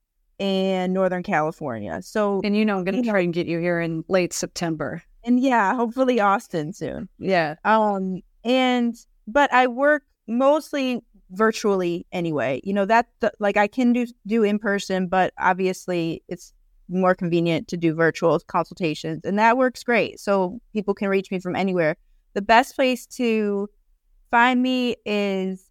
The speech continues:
Speaker 1: my website, which is just my first and last name, Colleen Soissons. It's C O L L E E N S O I S S O N dot com.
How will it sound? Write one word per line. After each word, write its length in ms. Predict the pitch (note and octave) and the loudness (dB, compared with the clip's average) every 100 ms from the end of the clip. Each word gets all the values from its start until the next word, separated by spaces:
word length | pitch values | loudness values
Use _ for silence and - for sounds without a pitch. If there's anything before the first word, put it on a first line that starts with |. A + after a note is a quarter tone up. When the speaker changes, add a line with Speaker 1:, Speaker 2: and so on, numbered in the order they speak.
| - | -6
Speaker 1:
my 180 | G3 F#3+ | -2 2
website, 600 | G#3 A#3+ - C#4 C#4+ C4 | 2 0 2 2 2 0
which 180 | A3+ | -4
is 140 | A3 G3+ | -6 -6
just 220 | G#3+ - | -8 -6
my 100 | F#3+ | -6
first 340 | - G#3 G#3 | -4 -4 -2
and 100 | A3 | -2
last 260 | G#3 F#3+ - | 0 0 -2
name, 360 | G3+ F#3+ F#3 - | -4 -2 -4 -8
Colleen 640 | - G#3 G3 F#3 G3 G3 | -6 -2 -2 -2 -4 -6
Soissons. 800 | G3 - F3+ F#3 - F#3+ F#3 F#3 | -8 -4 -2 -2 -2 0 0 -2
It's 240 | D3 - _ | -4 -10 _
C 240 | A3+ G#3+ - | -4 -2 0
O 240 | F3+ F3+ | 0 0
L 340 | - F3+ F#3 - | 0 0 0 -2
L 340 | F3 F3 F3 - | -2 -2 -2 -6
E 360 | F#3+ - F#3 | -8 -6 -6
E 60 | - | -4
N 440 | E3+ E3+ E3 E3+ - _ _ _ - | -4 -4 -6 -8 -12 _ _ _ -2
S 600 | G3+ G#3+ A#3+ - - - - | 0 2 0 -8 -20 -14 -2
O 240 | F#3+ F#3 | 0 0
I 580 | - E3+ E3+ E3+ E3 E3 - | 0 0 0 0 -2 -4 -6
S 320 | - G#3+ A3+ - | -2 -2 -2 -4
S 300 | F#3+ F#3+ - - | -2 -2 -4 -6
O 180 | F3+ - | -4 -4
N 420 | F3 F3 E3 E3 F3 _ _ _ _ - | -4 -4 -4 -8 -12 _ _ _ _ 2
dot 240 | G3+ - | 2 2
com. 480 | - F3 D3+ E3 | -2 -2 -2 -4